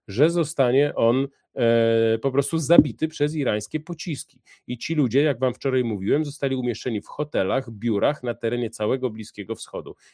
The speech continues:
I słuchajcie dzisiejszego oświadczenia, e, Iranu. „Wzywamy wszystkich właścicieli”, uwaga, wsparcie. Wow.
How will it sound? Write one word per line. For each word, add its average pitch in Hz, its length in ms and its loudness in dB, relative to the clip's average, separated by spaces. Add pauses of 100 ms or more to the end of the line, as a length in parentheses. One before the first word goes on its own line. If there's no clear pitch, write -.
I 254 80 -4
słuchajcie 147 440 2
dzisiejszego 117 560 -4
oświadczenia, 98 680 -4 (380)
e, 117 320 4
Iranu. 107 480 4 (280)
„Wzywamy 143 640 2
wszystkich 151 600 -6
właścicieli”, 131 840 0 (680)
uwaga, 123 480 2 (120)
wsparcie. 117 580 2 (460)
Wow. 104 440 6